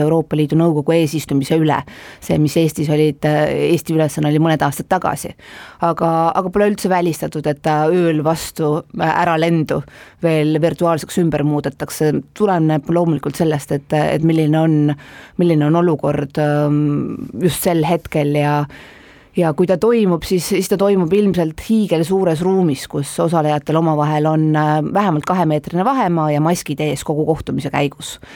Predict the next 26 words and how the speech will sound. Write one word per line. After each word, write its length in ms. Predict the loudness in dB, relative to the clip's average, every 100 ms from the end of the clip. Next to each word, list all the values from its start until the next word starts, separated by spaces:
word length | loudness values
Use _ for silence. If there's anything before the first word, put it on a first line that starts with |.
| -20 -8
Et 100 | -8 -2
see 140 | 0
on 100 | 2
olnud 180 | 2 0
see 120 | -2 0
tööpraktika 600 | 0 0 -4 -6 -8 -4
ka 120 | -2
siis, 260 | 0 -2
kui 100 | 0
me 180 | 2 2 0 -2
volinikena 520 | 0 2 0 -2 -2
kokku 220 | -2 -2
saame. 380 | -4 -2 0 0 -2 -12 -20 -4
Meie 240 | -2 0 -2 -6 -14 -20 -20 -20 -4
tööruum 520 | 0 2 2 2 2 2
on, 140 | 2 2
äh, 220 | 0 -2
ümber 320 | 0 0 2 2
muudetud 500 | 0 0 -2 -4 -2
kõige 160 | -2 0
suuremaks 380 | 0 2 0 0
saaliks, 440 | 0 0 -2 -4
mis 180 | -8 -4
meie 420 | -2 0 2 2 0
hoones 500 | 2 2 2 0 0
leidub, 420 | 0 0 -2